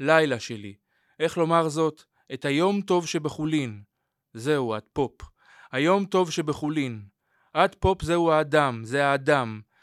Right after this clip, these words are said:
זה האדם בכישלונותיו, בגעגועיו ובאמנותו. אומרים שהאמונה באלוהים זו האמונה הגדולה ביותר. אבל האמונה בתקווה זו האמונה הכי גדולה. אבל את פופ,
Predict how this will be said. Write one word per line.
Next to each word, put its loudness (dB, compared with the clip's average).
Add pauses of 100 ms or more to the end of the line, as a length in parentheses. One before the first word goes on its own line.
(240)
זה 2
האדם 0
בכישלונותיו, -2
בגעגועיו 2
ובאמנותו. -2 (540)
אומרים 4
שהאמונה 4
באלוהים 4
זו 4
האמונה 6
הגדולה 2
ביותר. -4 (640)
אבל -4
האמונה -2
בתקווה 2 (260)
זו 2
האמונה -2
הכי -12
גדולה. -14 (600)
אבל 2
את 2
פופ, 4